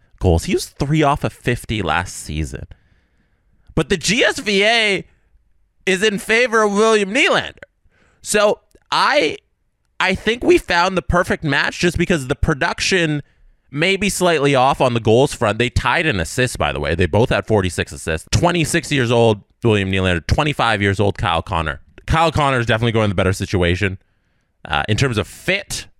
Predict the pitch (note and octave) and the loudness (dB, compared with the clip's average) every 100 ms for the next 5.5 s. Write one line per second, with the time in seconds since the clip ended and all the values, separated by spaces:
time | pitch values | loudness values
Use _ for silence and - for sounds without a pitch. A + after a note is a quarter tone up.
0 | _ E3 F#3 F#3+ B3+ _ - - - - | _ 0 2 0 -2 _ -14 -14 -20 -4
1 | A#2 - B2 B2 B2+ B2 A#2 - A2 G2+ | -2 0 0 2 2 2 0 0 0 -2
2 | - B2+ G#2+ - G#2 B2 D3+ E3 C#3+ C3+ | -2 0 0 -2 0 0 2 0 0 -2
3 | C#3+ C3+ C3+ C3 D#3+ E3+ G2+ - E2+ D#2 | 2 4 4 2 4 4 2 2 -2 -2
4 | D2 - - _ _ B2 A#2+ C#3+ C3 B2+ | -6 -12 -20 _ _ -2 0 0 0 0
5 | B2 A#2 C3 C3 C3 | 0 0 0 0 -4